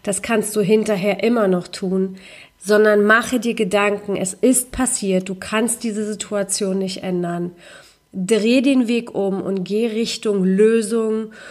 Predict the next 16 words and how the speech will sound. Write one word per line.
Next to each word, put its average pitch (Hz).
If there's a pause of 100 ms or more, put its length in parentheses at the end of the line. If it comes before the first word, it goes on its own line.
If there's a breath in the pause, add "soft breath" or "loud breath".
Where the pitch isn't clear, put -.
(240 loud breath)
und 202
finde 233
deine 202
Mittel 214
oder 190
in 190
deinem 190
Team 208
Möglichkeiten, 190 (280 loud breath)
diese 214
Herausforderung 175
in 180
dem 170
Sinne 175
zu 247
lösen. 160